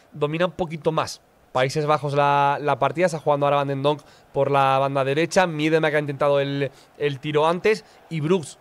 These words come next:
jugadora de, del Barça, que ha llegado a la línea de fondo, ha metido en el centro al área de la selección. No ha encontrado rematadora, pero ya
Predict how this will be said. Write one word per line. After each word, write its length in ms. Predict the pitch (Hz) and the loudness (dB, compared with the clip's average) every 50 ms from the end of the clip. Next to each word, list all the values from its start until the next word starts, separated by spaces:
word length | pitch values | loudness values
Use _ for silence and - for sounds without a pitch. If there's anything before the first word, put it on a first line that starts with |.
| _ _ - | _ _ -8
jugadora 360 | 120 139 135 131 143 151 160 160 | -2 0 2 2 2 2 2 2
de, 480 | 160 156 156 156 156 156 160 160 160 160 151 | 2 2 2 2 2 2 2 0 -2 -4 -2
del 180 | 143 151 147 147 | -2 0 0 2
Barça, 300 | 160 170 170 175 190 180 | 0 -2 0 0 -2 0
que 280 | - 175 185 202 202 - - - - - - - - | 2 2 2 2 0 -6 -14 -20 -20 -20 -20 -8 2
ha 100 | - 160 | 4 4
llegado 180 | 175 190 185 180 | 4 6 4 2
a 20 | |
la 40 | 180 175 | 0 0
línea 200 | 170 170 170 165 | 0 2 2 2
de 60 | 165 | 2
fondo, 440 | - 202 220 220 220 226 233 233 - - | 2 0 -2 2 2 2 2 2 -2 0
ha 120 | - 190 190 | 0 2 2
metido 340 | 202 208 175 175 170 160 160 | 2 0 -2 0 2 2 2
en 40 | 156 | 2
el 60 | 143 | 2
centro 480 | - - 190 196 190 170 - 143 120 - - - - - _ - | 2 2 2 2 2 2 2 0 0 0 -4 -14 -20 -18 _ 0
al 160 | - 156 165 | 2 4 4
área 160 | 175 180 175 160 | 4 4 2 2
de 80 | 156 147 | 2 0
la 80 | 143 | 0
selección. 540 | - 151 143 143 139 - 190 208 226 240 233 - | -2 0 -2 -2 0 2 2 4 2 2 -4 -8
No 200 | 170 170 165 175 | -4 2 4 4
ha 40 | 185 | 4
encontrado 400 | 202 202 202 196 190 196 196 180 | 2 0 -4 -2 2 4 4 4
rematadora, 580 | 160 147 147 143 139 131 139 147 170 196 226 240 | 4 2 0 -2 0 0 2 2 4 4 2 2
pero 300 | - 196 196 226 247 233 _ _ _ _ _ - 151 139 | 2 2 2 2 2 0 _ _ _ _ _ -12 -4 2
ya 260 | 151 160 180 202 - | 2 4 4 4 0